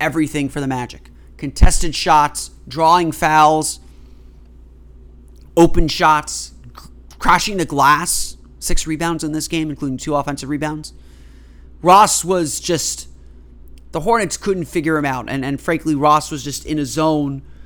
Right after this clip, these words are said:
that he wasn't going to get snapped. But Orlando got help from, uh, plenty of other places. D J Augustin did a great job driving to score in the third quarter after kind of meandering through the paint and, and just dealing with i-,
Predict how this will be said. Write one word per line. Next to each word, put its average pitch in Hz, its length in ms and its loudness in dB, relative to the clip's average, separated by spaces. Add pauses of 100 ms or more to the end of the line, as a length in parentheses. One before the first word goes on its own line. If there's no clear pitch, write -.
(300)
that 147 320 0 (840)
he - 120 -20
wasn't 185 260 -2
going 185 160 -2
to 170 80 -2
get 160 140 -6
snapped. - 480 -10 (1200)
But 214 120 0
Orlando 269 320 2
got 240 200 2
help 226 500 -4
from, 208 280 -10
uh, - 160 -6 (100)
plenty 269 240 -6
of 240 80 -6
other 262 140 -2
places. - 580 -10 (680)
D 202 100 -6
J 196 160 0
Augustin 190 420 2
did 170 80 -4
a - 20 -4
great 175 200 -4
job 156 280 0
driving 160 520 -4 (180)
to - 80 -10
score 175 340 -2
in 156 140 -4
the 151 80 -2
third 147 220 -6
quarter 160 200 -2
after 156 160 -4
kind 165 200 -4
of 139 120 -6 (240)
meandering 185 520 0
through 160 140 -6
the 151 80 -4
paint 160 360 -4
and, 135 140 -8
and 135 200 -8
just - 280 -8 (200)
dealing 180 280 0
with 156 160 -4
i-, 151 260 0